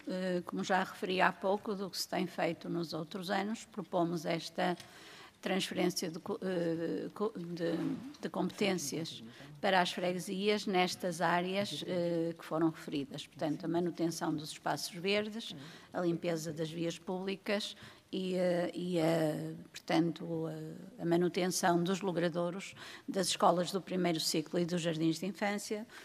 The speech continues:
por via da, da celebração dos ac-, de acordos de execução. Dizer que esta matéria já foi votada no Executivo Municipal, mas que ficou suspensa, eh, eh,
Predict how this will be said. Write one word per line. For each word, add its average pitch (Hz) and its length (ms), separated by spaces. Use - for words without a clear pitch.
por 185 120
via 175 400
da, 165 280
da 170 160
celebração 170 680
dos 170 200
ac-, 165 180
de 175 120
acordos 170 460
de 156 120
execução. - 560
Dizer 180 360
que 185 100
esta 170 220
matéria 170 460
já 180 220
foi 175 240
votada 165 460
no 165 120
Executivo 160 540
Municipal, 165 800
mas 180 180
que - 80
ficou 170 300
suspensa, 185 880
eh, 165 420
eh, 170 100